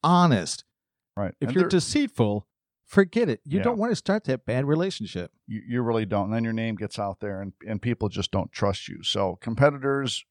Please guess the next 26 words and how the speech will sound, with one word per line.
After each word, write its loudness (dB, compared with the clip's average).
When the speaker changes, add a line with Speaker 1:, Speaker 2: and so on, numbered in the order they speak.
Speaker 2:
are 2
they 2
really -2
competitors? 0
Maybe -2
we -6
need -6
to -18
change -4
that -4
wording. -4
But -4
we're -8
gonna -6
talk 0
also -2
about -2
S -2
W -2
O 0
T, -8
strength, -4
weakness, -6
opportunity, 0
Speaker 1:
Opportunity. 2
Speaker 2:
and -2